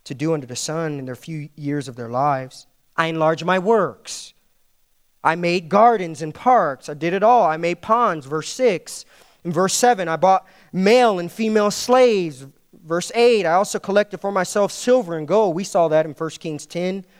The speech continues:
He had lots of it. Verse nine, "Then I became great and increased more than all who preceded me, all the kings in Jerusalem. Greatest king ever. My wisdom also stood by me."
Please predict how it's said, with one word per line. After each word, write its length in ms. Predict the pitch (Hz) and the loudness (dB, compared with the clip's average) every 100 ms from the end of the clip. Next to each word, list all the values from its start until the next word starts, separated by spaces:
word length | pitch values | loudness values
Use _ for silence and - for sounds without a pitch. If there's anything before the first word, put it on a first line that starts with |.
| _ _ | _ _
He 140 | 190 | 2
had 200 | 185 151 | 2 2
lots 460 | 139 160 185 - - _ _ _ - | 0 2 2 -2 -20 _ _ _ 0
of 200 | 165 175 | 0 2
it. 260 | 208 - _ _ _ _ _ _ _ | -2 -4 _ _ _ _ _ _ _
Verse 260 | 185 196 180 | -2 0 2
nine, 300 | 190 220 220 | 4 4 2
"Then 120 | 226 | 2
I 60 | 208 | 0
became 380 | 196 226 208 | 0 0 -2
great 360 | 135 147 202 240 | -4 0 2 2
and 120 | 208 | -4
increased 640 | 165 - 190 220 269 - 185 | -6 -8 -4 0 0 -2 0
more 180 | 208 208 | 2 2
than 140 | 170 | 0
all 320 | 165 190 233 | 2 4 4
who 100 | 220 | 0
preceded 540 | - 190 - 202 208 247 | -6 -6 -4 -4 -4 -2
me, 180 | 269 | -2
all 220 | 240 190 214 | 2 2 2
the 80 | |
kings 420 | 175 - 196 240 208 | -6 -6 -4 -4 -6
in 80 | |
Jerusalem. 720 | 175 139 156 226 - 269 277 269 _ _ _ _ | -6 -4 -2 -2 0 0 0 -8 _ _ _ _
Greatest 400 | 190 226 254 - | 0 2 2 -4
king 400 | - 220 247 233 | -4 -2 0 0
ever. 480 | 156 190 240 285 277 _ _ _ _ _ | 0 0 -2 -4 -8 _ _ _ _ _
My 100 | 143 | -8
wisdom 360 | 139 180 156 147 | -4 -4 -4 -6
also 240 | 165 - | -6 -8
stood 260 | - 151 135 | -8 -10 -2
by 240 | 139 170 | -2 -2
me." 340 | 185 190 208 | -6 -8 -10